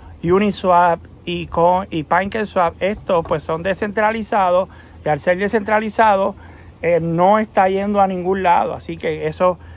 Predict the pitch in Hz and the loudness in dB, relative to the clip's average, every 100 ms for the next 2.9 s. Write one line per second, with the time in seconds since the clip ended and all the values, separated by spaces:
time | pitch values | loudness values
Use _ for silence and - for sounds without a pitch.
0 | - - 151 160 185 190 202 208 - 170 | -12 -8 -4 -4 0 0 0 0 -2 -4
1 | 147 147 - - - 185 - - 160 202 | -4 -6 -10 -8 -6 -6 -6 -8 -4 -4
2 | 208 185 175 185 170 202 190 160 170 | -2 -2 0 -4 -4 -4 -2 -4 -6